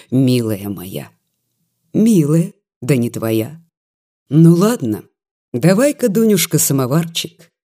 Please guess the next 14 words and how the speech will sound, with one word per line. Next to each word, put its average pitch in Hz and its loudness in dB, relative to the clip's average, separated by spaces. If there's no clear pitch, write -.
Сваргань, 185 0
брат, 165 2
душеньку 135 -4
чайком 113 -6
ополоснуть. - -10
Чичас». - -6
И 214 0
пошла, 180 -4
ступая 151 -2
твёрдо 160 -4
и 151 -2
игриво 131 -4
к 120 -8
двери. 107 -10